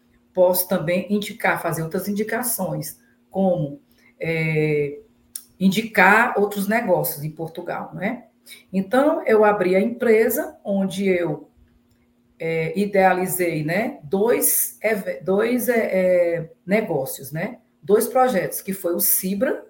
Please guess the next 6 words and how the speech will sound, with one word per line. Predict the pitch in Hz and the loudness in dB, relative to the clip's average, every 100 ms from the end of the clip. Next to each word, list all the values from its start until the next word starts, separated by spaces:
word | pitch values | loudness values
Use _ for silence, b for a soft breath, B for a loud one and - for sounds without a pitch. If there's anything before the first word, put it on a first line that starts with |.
| _ _ _ _ - | _ _ _ _ -2
e | |
a | 175 | 0
Rede | 156 165 185 | 0 -2 -2
Internacional | 226 - 240 233 240 233 | -4 -8 -8 -8 -6 -6
de | 254 | -6
Imóveis. | 269 208 - - - - | -6 -8 -10 -16 -18 -18